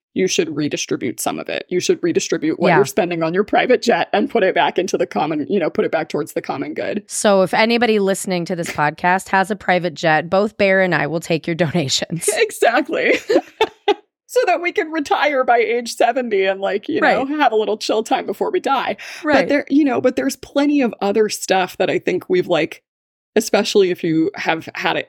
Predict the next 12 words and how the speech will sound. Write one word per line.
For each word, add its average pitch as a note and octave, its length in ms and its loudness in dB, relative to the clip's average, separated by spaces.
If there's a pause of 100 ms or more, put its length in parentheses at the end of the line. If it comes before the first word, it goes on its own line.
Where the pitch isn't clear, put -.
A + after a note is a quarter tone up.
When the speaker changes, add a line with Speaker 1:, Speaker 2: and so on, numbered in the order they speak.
(100)
Speaker 1:
actual F3+ 340 0
experiences E3 680 -2
of E3+ 120 -4
financial E3 440 -2
scarcity, F3 480 0
things G#3 300 2
that F#3+ 120 2
you F#3 100 -4
may F3 140 -4
have D#3+ 180 -8
coded G3 760 2
as D#3 480 -2